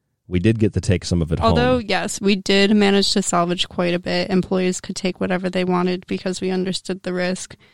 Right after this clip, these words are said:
Speaker 2: I gave a bunch of food to my friends. You gave a bunch of food to Joe.
Speaker 1: Joe has so much meat. Shout out to Joe's Fridge, because that thing is packed.
Speaker 2: Right.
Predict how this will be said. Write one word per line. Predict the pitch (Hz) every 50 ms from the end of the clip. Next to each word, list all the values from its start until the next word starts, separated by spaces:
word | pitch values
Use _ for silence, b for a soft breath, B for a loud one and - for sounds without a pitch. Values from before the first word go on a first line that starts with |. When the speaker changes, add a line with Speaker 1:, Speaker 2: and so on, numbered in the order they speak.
| b b b b b _ _
Speaker 2:
I | - 185 180 185
gave | 190 185 185 185 185
a | - 202
bunch | 190 - 190 180 180 - -
of | 185 -
food | - - 190 185
to | 196 185
my | 185 180 170
friends. | - 185 180 180 185 175 180
You | 185 190 202 214 214 214 208
gave | 196 208 196 196 190 190
a | 185 196
bunch | 196 196 190 196 220 - 208
of | 190 185 -
food | - - 196 196 185 185
to | - 185
Joe. | 175 185 - - 190 202 226 220 214 208 214
Speaker 1:
Joe | 220 - 92 101 104 101
has | 101 107 95 92 92
so | - - - - 104 98 98
much | 98 92 92 - - 90
meat. | 87 82 73 - - - - - _ _ _ _ _ _ _
Shout | 254 262 262 262 - 285 - - - - - - - - 95 92 95 95
out | 98 98 95 -
to | - 101
Joe's | 90 80 82 95 92 92 87 -
Fridge, | - - 90 92 92 87 76 - - -
because | - 85 - - 87 85 78 73
that | 87 92 90
thing | - - 95 87 82
is | 78 - - - -
packed. | - - - - 98 90 82 76 71 - - - - - - 240
Speaker 2:
Right. | 202 196 - - 190 196 -